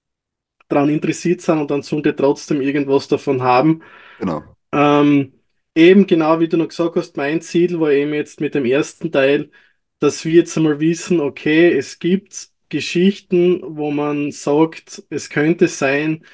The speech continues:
Speaker 1: dass eben Rom von, äh, Menschen gegründet worden ist, die eben griechische Wurzeln haben, dass man dann auch später vielleicht so die Zusammenhänge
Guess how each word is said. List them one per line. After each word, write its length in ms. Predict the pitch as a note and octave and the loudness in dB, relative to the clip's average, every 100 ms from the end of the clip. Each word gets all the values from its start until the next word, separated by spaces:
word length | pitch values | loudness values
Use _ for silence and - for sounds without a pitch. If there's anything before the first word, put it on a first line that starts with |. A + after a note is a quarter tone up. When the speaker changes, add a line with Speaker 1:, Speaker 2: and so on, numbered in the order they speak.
| - _ _ _ | -20 _ _ _
Speaker 1:
dass 280 | - C3+ - | -2 -2 -2
eben 420 | C#3+ D3 D3 C#3+ | -2 0 0 -2
Rom 440 | C#3 C#3 C#3+ D#3+ E3+ | 0 2 2 2 0
von, 540 | - D3 C#3+ C#3+ A#2+ | -2 -4 -2 -4 -4
äh, 460 | C3+ C3 C3 B2 - - | -4 -2 -2 -4 -6 -12
Menschen 480 | D3+ C#3 D#3+ - F3+ | -8 -2 -2 2 2
gegründet 520 | E3 D#3+ D#3 E3 D#3+ | 2 0 0 0 0
worden 180 | D3+ C#3+ | -2 -4
ist, 360 | D3+ D3 - - | -6 -8 -8 -2
die 500 | C#3 C#3+ D3 - _ _ _ | 2 2 2 -2 _ _ _
eben 440 | D3 C#3 C#3 C#3 B2+ | -2 0 0 -4 -4
griechische 580 | D3 D3+ - D#3 C3+ | -2 -2 -2 -4 -4
Wurzeln 380 | C#3 E3 - F3 | 0 0 2 0
haben, 300 | E3+ F3+ G3+ _ _ _ _ _ _ _ - | 4 4 2 _ _ _ _ _ _ _ 0
dass 240 | C#3 C3 | 0 0
man 120 | D3 | -2
dann 180 | D3 C#3 | 0 2
auch 180 | C#3 - | 0 0
später 440 | - D3 D3+ D#3+ | 0 2 2 -2
vielleicht 440 | D#3 D3+ C#3 C#3 - | -4 -2 0 -2 -4
so 80 | - | -14
die 160 | C3 | -12
Zusammenhänge 920 | - D3 C#3+ C#3 D#3+ D#3 D3 D3+ D#3 | -8 -4 0 2 2 2 0 0 -2